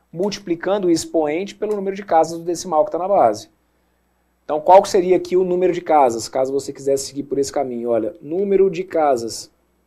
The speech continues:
é o expoente, simplesmente, multiplicado pelo número de casas da base, gente. Moleza, ó. Pega esse expoente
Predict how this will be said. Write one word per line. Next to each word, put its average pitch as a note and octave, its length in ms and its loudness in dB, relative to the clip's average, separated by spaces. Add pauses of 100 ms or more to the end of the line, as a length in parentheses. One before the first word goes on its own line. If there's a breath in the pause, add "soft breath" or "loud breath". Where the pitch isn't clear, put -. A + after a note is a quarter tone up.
(200)
é C#3+ 80 -2
o C#3 140 2
expoente, F3+ 680 -2
simplesmente, F3 840 -8 (960)
multiplicado F#3 680 -2
pelo G3 200 -2
número F#3 220 -4
de F#3+ 80 -10
casas F#3 260 -2
da G3 100 -2
base, G3 320 4
gente. G#2 360 -16 (480)
Moleza, F3 400 2
ó. G#2+ 120 -6 (540)
Pega C#3 220 -2
esse C#3 100 -10
expoente F#3 680 -6